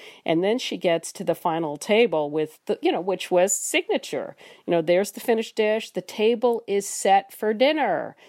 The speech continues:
setting a good example. And there's the wine. And she talks about the wine. And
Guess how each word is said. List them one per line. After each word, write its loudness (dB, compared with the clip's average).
setting 0
a -2
good -2
example. 0
And 2
there's 0
the -6
wine. -10
And -4
she -8
talks -8
about -10
the -8
wine. -14
And 0